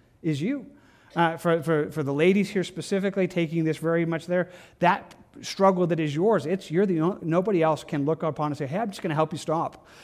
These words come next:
You know, kind of notice that you're being kind of contentious. "I thought I would just be helpful." It's like, "Yeah, you try to stop the wind." Like, that's what that's gonna be like. You, you, nobody else can, but you can. That's the beauty in Christ, is that God can help us see,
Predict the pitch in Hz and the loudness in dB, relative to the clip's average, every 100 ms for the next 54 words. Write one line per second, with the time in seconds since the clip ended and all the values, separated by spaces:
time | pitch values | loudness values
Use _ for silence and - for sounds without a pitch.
0 | - 165 170 165 170 165 160 175 175 175 | -4 0 2 4 2 2 0 0 -2 -2
1 | 143 160 175 170 156 156 143 170 226 208 | 0 0 0 -2 -2 -4 -2 -2 -2 -6
2 | 139 147 151 151 147 160 - 170 151 135 | -4 -2 0 0 -2 -6 -8 -4 0 2
3 | 170 - 214 175 143 - 175 165 175 190 | 0 0 0 0 -4 -6 -4 -4 -4 -4
4 | 165 - 147 139 123 139 147 107 - - | -6 -4 -4 -4 -4 -4 -4 -6 -16 -20
5 | - - 151 185 180 139 143 - 170 131 | -12 -2 2 2 0 -2 -4 -2 -2 -2
6 | 127 120 131 151 170 151 151 165 190 190 | -6 -6 -4 -2 -2 -4 -2 2 2 4
7 | 214 190 165 151 151 - 170 160 139 147 | 4 2 0 -2 -2 -6 -4 -2 -2 -4
8 | 170 160 240 262 - 120 - - - - | -6 -2 -2 -2 -8 -14 -14 -18 -20 -20
9 | _ 190 190 180 147 190 208 185 151 170 | _ -8 -2 -2 2 4 4 4 0 0
10 | 170 151 147 123 143 143 160 175 175 147 | 0 0 -2 -4 -4 2 2 2 0 0
11 | 165 151 - - 208 202 151 147 | 0 -2 -6 -8 -2 0 0 -2